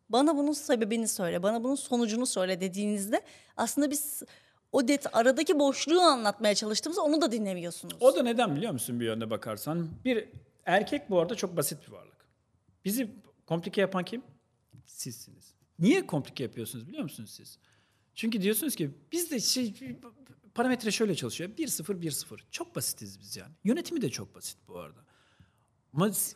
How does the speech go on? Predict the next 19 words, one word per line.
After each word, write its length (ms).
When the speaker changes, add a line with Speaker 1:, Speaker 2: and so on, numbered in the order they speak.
Speaker 2:
bunu 140
kabul 220
etmiyorsunuz 500
siz. 260
Diyorsunuz 400
ki, 120
"Ya 340
bunun 220
da 100
bu 120
hareketi 360
yaptı" 300
falan, 340
bunun 160
altında 360
kesin 320
bu 140
var 120
falan. 220